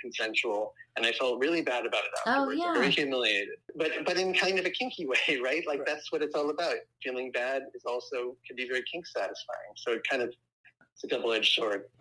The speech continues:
Speaker 1: But,
Speaker 3: Did you,
Speaker 1: but
Speaker 3: did you have a
Speaker 1: grappling
Speaker 3: conversation with your
Speaker 1: with
Speaker 3: dominant
Speaker 1: those
Speaker 3: around that?
Speaker 1: feelings and trying to sort this out in my head, it really helped me feel much more secure in the
Speaker 3: Oh,
Speaker 1: long run
Speaker 3: interesting.
Speaker 1: about my sexuality.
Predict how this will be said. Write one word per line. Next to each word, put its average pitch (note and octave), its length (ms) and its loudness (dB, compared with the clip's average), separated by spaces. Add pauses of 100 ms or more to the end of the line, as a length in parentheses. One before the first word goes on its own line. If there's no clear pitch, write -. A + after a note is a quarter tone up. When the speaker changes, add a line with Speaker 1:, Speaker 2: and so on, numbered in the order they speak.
(200)
Speaker 1:
But, D#3 100 2
Speaker 3:
Did F3 180 4
you, - 140 -8
Speaker 1:
but - 80 -20
Speaker 3:
did F#3+ 160 8
you F#3+ 60 8
have F#3 100 10
a - 100 10
Speaker 1:
grappling F#3 60 4
Speaker 3:
conversation F#3+ 500 6
with F#3 140 6
your F#3 80 6
Speaker 1:
with D3+ 40 -2
Speaker 3:
dominant E3+ 420 6
Speaker 1:
those G3 100 6
Speaker 3:
around F3+ 240 6
that? G3+ 180 4
Speaker 1:
feelings F#4+ 240 -6 (300)
and C3 160 -6
trying D3+ 240 2
to C#3+ 80 4
sort D3 280 0
this D#3 140 -2
out C#3+ 140 0
in C#3+ 100 -2
my C3+ 80 -2 (100)
head, D#3 280 0 (640)
it C#3 80 -4
really E3 260 0
helped D#3 200 -2
me D3 100 -2
feel C3 260 -2
much D#3 540 0
more D3 160 0
secure C#3+ 640 -2
in B2 80 -4
the F#3+ 80 12
Speaker 3:
Oh, A3 160 12
Speaker 1:
long C#3+ 160 0
run - 120 -6 (160)
Speaker 3:
interesting. A3+ 500 4
Speaker 1:
about D#3 260 2
my C#3+ 120 2
sexuality. D3 760 -2